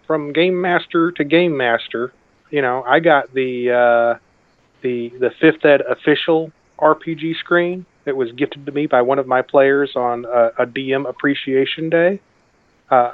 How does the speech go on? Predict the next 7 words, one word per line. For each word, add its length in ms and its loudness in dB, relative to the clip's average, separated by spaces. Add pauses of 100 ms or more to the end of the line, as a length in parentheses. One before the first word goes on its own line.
(100)
I, 280 2 (220)
you 120 -4
know, 180 -4
it's 220 -6
really, 420 0
really 280 2
nice, 300 0